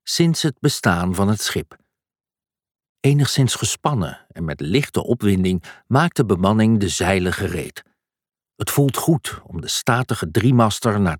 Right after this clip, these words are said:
tien dagen voor anker weer vol in tuig te zien. De Europa vaart eerst naar de pier net buiten de haven van Ushuaia om de brandstoftanks te vullen.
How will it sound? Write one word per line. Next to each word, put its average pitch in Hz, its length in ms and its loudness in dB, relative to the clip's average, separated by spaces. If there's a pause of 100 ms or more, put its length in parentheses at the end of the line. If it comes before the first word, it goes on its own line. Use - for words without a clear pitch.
tien 160 200 4
dagen 123 340 2
voor 80 200 -6
anker 110 600 0
weer 135 300 2
vol 104 440 2
in 104 220 -2
tuig 80 320 -2
te 92 120 -4
zien. 69 300 -10 (1300)
De 135 160 2
Europa 156 560 2
vaart 139 440 0
eerst 160 380 0
naar 139 140 4
de 120 200 2
pier 98 400 0 (220)
net 143 340 2
buiten 110 360 0
de 131 60 2
haven 101 360 0
van 104 240 0
Ushuaia 98 680 0 (220)
om 90 160 -4
de 90 100 0
brandstoftanks 90 800 -2
te 87 120 -6
vullen. 69 360 -10